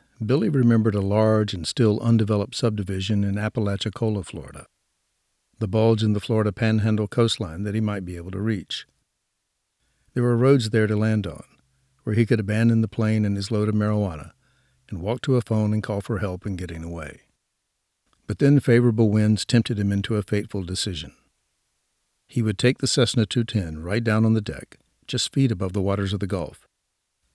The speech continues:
and he would fly right across the middle of Eglin Air Force Base at treetop level, hoping he could get through before they could scramble an aircraft to catch him. That would be his most direct course for an attempt to make it to the landing strip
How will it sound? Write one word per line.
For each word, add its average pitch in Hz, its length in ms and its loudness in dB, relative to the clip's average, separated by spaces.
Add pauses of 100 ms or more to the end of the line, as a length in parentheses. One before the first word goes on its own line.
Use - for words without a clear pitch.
and 110 100 0
he 110 100 4
would 104 160 -2
fly 104 240 0
right 104 240 2
across 120 420 2
the 113 100 -2
middle 123 340 2
of 151 80 -4
Eglin 117 340 4
Air 110 140 4
Force - 280 -6
Base 82 360 -8
at - 100 -8
treetop 107 480 -4
level, 69 340 -16 (840)
hoping 123 400 4
he 104 120 2
could 107 140 0
get 101 160 -4
through 110 240 0
before 101 280 -4
they 98 120 -2
could 95 120 -6
scramble 98 380 -2
an 92 80 -4
aircraft 87 420 -8
to - 60 -12
catch - 320 -6
him. 73 120 -16 (1300)
That 131 180 2
would 147 120 4
be 123 120 6
his 110 140 2
most 107 260 2
direct 104 260 -4
course 113 320 0
for - 140 -4
an 107 40 0
attempt 107 360 -2
to - 60 -4
make 104 220 0
it - 100 -4
to - 80 -18
the 113 100 -4
landing 107 340 2
strip 78 320 -12